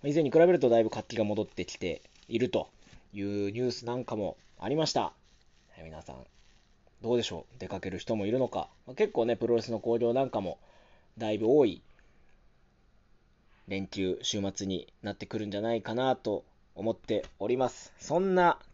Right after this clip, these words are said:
今日なんですけども、以前、前回、このラジオトークの機能でですね、質問箱というかお便り箱みたいなのがありまして、まあ、質問だったり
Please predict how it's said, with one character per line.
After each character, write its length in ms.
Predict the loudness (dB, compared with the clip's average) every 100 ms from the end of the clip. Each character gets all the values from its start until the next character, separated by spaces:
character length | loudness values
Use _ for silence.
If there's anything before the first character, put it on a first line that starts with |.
| -2
今 120 | 0
日 60 |
な 120 | 0 -2
ん 80 |
で 80 | -4
す 140 | -8 -8
け 100 | -4
ど 100 | 2
も、 180 | 2
以 100 | 4
前、 180 | 4 4 0 -20 -20 -20 -20 -10 0
前 220 | 2 4
回、 260 | 4 4 -2 -20 _ _ _ -20 -20 _ -20 _ _ _ _ _ _ _ _
こ 100 | -8
の 100 | 0
ラ 100 | 2
ジ 100 | 4
オ 60 | 6
ト 140 | 6
ー 40 | 4
ク 60 |
の 140 | 0 -6 -12
機 80 | -4
能 140 | -4 -4
で 80 |
で 60 | -8
す 100 | -10
ね、 80 | -8
質 240 | -8 0
問 240 | 6 6 8
箱 280 | 2 2 -8 -8
と 80 | -8
い 20 |
う 40 |
か 80 | -4
お 80 | -4
便 200 | 4 4
り 80 | 6
箱 220 | 2 2
み 100 | -4
た 100 | -6
い 40 | -8
な 60 |
の 60 | -8
が 80 | -8
あ 20 |
り 60 |
ま 140 | -8 -10
し 100 | -2
て、 380 | 4 4 4 0 -20 -20 -20 _
ま 60 | -10
あ、 40 |
質 240 | -10 -6 -2
問 260 | 0 0
だ 80 | 0
っ 60 | 0
た 200 | _ -8
り 160 | -8